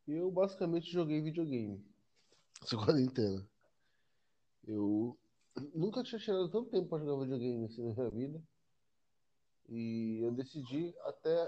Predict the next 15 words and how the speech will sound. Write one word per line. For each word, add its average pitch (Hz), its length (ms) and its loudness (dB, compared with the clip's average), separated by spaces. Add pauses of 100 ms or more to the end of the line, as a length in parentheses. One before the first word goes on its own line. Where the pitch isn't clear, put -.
(220)
a 139 60 -4
fazer 151 380 0 (500)
est-, - 320 -10 (2250)
então 120 200 -4
hoje 147 300 0
eu 147 80 -4
sou 135 480 -4
um 120 100 -6
streamer 117 540 -2 (260)
afiliado 123 720 -4 (760)
no 120 80 -6
site 113 280 -6
da 113 120 0
Twitch. 175 420 -2 (1160)
E 110 880 -2